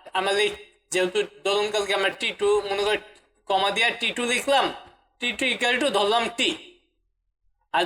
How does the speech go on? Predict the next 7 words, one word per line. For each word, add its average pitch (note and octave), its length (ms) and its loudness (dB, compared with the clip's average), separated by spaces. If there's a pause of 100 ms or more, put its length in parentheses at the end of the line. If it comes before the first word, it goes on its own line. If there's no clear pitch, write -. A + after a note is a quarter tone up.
(120)
দৈর্ঘ্য A3 380 4 (3250)
এল A3 100 4 (180)
টু, A#3 100 2 (1120)
এল A#3+ 100 4 (100)
টু D4 60 0 (140)
কি A#3+ 180 0
হবে? - 220 -4